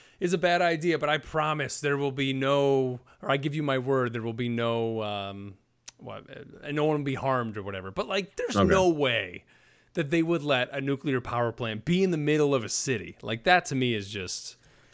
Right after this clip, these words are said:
Speaker 1: just crazy.
Speaker 2: Well,
Speaker 1: Like, that
Speaker 2: didn't we
Speaker 1: wouldn't, that
Speaker 2: get,
Speaker 1: wouldn't pass.
Speaker 2: didn't, <sighs> doesn't this, 'cause they're in Cardiff right now.
Speaker 1: Right.
Speaker 2: And didn't we have these discussions, like, wasn't it, like, we got an email or something, like, "Nobody cares about Cardiff"?
Speaker 1: <laughs> I think we did.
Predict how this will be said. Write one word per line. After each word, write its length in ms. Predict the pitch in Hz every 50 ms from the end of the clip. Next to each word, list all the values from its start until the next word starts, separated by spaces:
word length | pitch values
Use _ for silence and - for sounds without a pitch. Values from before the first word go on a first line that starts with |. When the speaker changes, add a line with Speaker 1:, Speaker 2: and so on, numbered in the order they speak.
| _ _ - _ _ _ -
Speaker 1:
just 200 | - - - -
crazy. 400 | - 156 143 113 107 92 - 262
Speaker 2:
Well, 120 | 269 254
Speaker 1:
Like, 140 | 240 214 -
that 80 | - -
Speaker 2:
didn't 160 | 285 - 302
we 60 | 381
Speaker 1:
wouldn't, 220 | 392 381 - - -
that 120 | - 277
Speaker 2:
get, 120 | - - -
Speaker 1:
wouldn't 180 | 110 98 92
pass. 120 | - 101 120
Speaker 2:
didn't, 280 | 135 170 165 - - - _ _ _ - - -
<sighs> 420 | - - - - - - - 120 117
doesn't 240 | 131 147 175 196 190
this, 160 | 185 165 139 127 - -
'cause 180 | - 147 135 135
they're 140 | 160 196 214
in 180 | 175 139 127
Cardiff 500 | - - - 185 - 101 90 78 - -
right 180 | 85 82 82 -
now. 140 | - 71 - - - - _ _ _
Speaker 1:
Right. 220 | 143 117 92 - - _ _ _ _ _ _ _
Speaker 2:
And 240 | 113 120 120 117 117
didn't 180 | 120 151 190 220
we 280 | 240 220 170 143 123 113 - - _ _ _ - 107
have 180 | 117 117 117 120
these 180 | 120 113 107
discussions, 640 | 98 92 - - 104 98 - - 101 98 98 98 90
like, 200 | 87 82 80 82 80 - _ _ _ _ _ _ _ _ _ _ _ _ _ _ _ _ _ - - -
wasn't 300 | 92 104 123 147 185 180
it, 60 | 139
like, 160 | 117 110 101
we 100 | 95 104
got 120 | 107 104 92
an 100 | 90 90
email 260 | 92 92 92 92 95
or 80 | 92 87
something, 260 | - 101 92 90 92
like, 120 | 87 78
"Nobody 260 | 80 87 87 82 82
cares 200 | 80 85 82 85
about 160 | 82 82 - -
Cardiff"? 400 | - - 80 82 - - - - -
Speaker 1:
<laughs> 1500 | 151 139 - - - - - 208 - - 220 - 208 - - 190 - - - - - - - - - - _ - - -
I 60 | 202
think 200 | - 202 175 170
we 100 | 156 143
did. 220 | 131 123 117 123